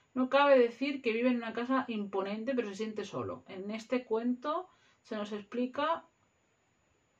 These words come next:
su día muy especial en que conoció a otro conejo y se enamoró de él.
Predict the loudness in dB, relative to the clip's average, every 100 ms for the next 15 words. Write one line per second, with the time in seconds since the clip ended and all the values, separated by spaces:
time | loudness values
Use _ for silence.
0 | _ -2 0 4 6 8 6 4 0 2
1 | 2 2 -4 -4 -4 -4 -6 -2 0 4
2 | 4 4 2 2 -2 -4 -6 -8 2 2
3 | 4 0 2 2 2 2 0 -4